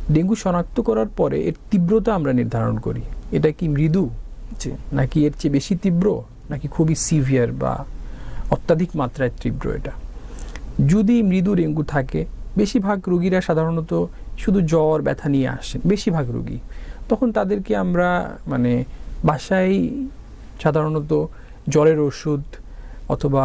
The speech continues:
Speaker 1: আহ, যদি পেশেন্টের বমি থাকে তাহলে বমির ওষুধ এবং পেশেন্টকে আমরা বেশি পরিমাণে স্যালাইন এবং পানীয় জাতীয় জিনিস খাইতে বলি যাতে প্রেশারটা ঠিক থাকে।
Speaker 2: হুম।
Speaker 1: তো বেশিরভাগ রোগীকে যদি আমরা একটু,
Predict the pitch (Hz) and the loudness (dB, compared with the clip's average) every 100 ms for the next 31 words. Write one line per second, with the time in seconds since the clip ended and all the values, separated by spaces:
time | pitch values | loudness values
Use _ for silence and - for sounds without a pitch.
0 | 135 135 127 - 131 123 120 120 127 - | 0 -2 -8 -6 -4 -2 0 -2 -6 -10
1 | - - - 147 151 139 - 147 143 151 | -12 -4 0 2 2 0 -2 -4 0 0
2 | 135 - - - - 123 160 208 208 - | 0 -4 -18 -18 -10 0 2 4 2 -2
3 | 143 151 151 151 156 165 165 156 - - | -4 -2 0 0 2 4 2 0 -6 -12
4 | - - 139 - 143 143 - - - - | -6 -2 0 2 0 0 -10 -12 -8 -2
5 | 143 139 135 - 131 - 160 156 139 143 | 2 2 0 -2 -2 0 0 2 2 2
6 | 143 147 - 165 156 147 143 143 139 - | 2 0 -2 0 2 4 4 2 2 0
7 | - 143 135 131 131 131 - - 139 131 | 2 2 2 2 0 -4 -12 -6 0 0
8 | - 143 165 160 147 - 151 143 143 - | 2 2 4 2 2 0 -2 -2 -2 -2
9 | 139 127 147 151 185 - - - - 123 | -2 0 0 2 0 -2 -6 -8 -2 0
10 | 135 - 165 - 175 160 - 123 - 117 | 0 0 0 2 -2 -2 -2 -4 -4 -10
11 | - 117 - - 139 127 - 240 208 208 | -10 -12 -12 -8 -6 -4 0 2 2 0
12 | 220 220 190 196 202 196 185 180 180 165 | 0 0 0 0 0 0 0 2 2 2
13 | 165 160 - 165 160 | 2 0 -2 -2 -2